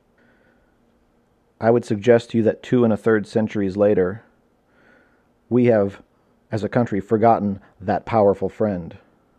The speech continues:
We imagine that we no longer need his assistance. Europe's being overrun by socialism. They need help. Those, those poor, pathetic people in,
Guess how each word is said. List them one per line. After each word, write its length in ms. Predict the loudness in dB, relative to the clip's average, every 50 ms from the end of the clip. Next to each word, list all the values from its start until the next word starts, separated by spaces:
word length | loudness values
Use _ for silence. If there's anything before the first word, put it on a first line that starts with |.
| _ _ _ _ _ _ _ _ _ _ _ _ _ _ _
We 160 | -2 2 2 4
imagine 400 | 4 2 0 0 -2 -2 -4 -4
that 120 | -4 -4
we 160 | -2 -2 -2
no 180 | 0 0 0 0
longer 340 | 0 0 -2 -2 -2 -2 -2
need 260 | -2 -2 -2 -2 -4
his 160 | -4 -6 -6
assistance. 760 | -8 -8 -8 -8 -8 -8 -10 -12 -12 -12 -14 -20 -20 -20 -20 _ _ _ _ _ _ _ _ _ _ _ _ _ _ _ _ _ _ _ _ _ _ _ _ _ 0
Europe's 360 | 4 6 8 8 8 6 2
being 220 | 0 0 2 4
overrun 400 | 4 4 4 4 2 2 2 2
by 100 | 2 0
socialism. 580 | 0 0 0 -2 -2 -2 -6 -8 -6 -6 -4 -2
They 160 | 0 0 0
need 160 | 0 -2 -4
help. 320 | -6 -8 -8 -8 -10 -14 -20 -20 _ _ _ _ _ _ _ -4
Those, 240 | -4 -4 -4 -6 -10 _ _ _ _ _ _ _ _ _
those 220 | -2 -2 -2 -2 -4
poor, 240 | -2 2 4 4 4
pathetic 420 | 2 0 0 0 0 0 0 -2
people 340 | -4 -4 0 2 2 2 2
in, 160 | 2 0